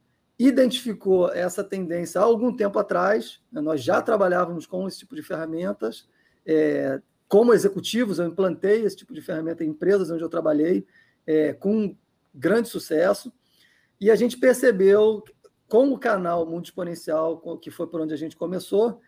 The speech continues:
que as pessoas, a gente falava muito sobre assuntos relacionados à transformação digital. Transformação digital, liderança, é, inovação, mindset.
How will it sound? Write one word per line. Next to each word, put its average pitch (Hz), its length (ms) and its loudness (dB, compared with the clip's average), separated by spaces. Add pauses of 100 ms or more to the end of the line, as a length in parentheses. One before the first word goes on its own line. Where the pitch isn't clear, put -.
(440)
que 226 180 2
as 220 120 6
pessoas, 233 680 6
a 208 60 4
gente 208 180 0
falava 220 360 4
muito 226 320 -2
sobre 214 260 -2
assuntos 240 400 -6
relacionados 202 560 -4
à 208 80 -6
transformação 202 580 -6
digital. 175 540 -6 (300)
Transformação 214 480 0
digital, 214 600 2
liderança, 190 1040 0 (300)
é, 170 140 -2
inovação, 196 760 0
mindset. 202 960 -2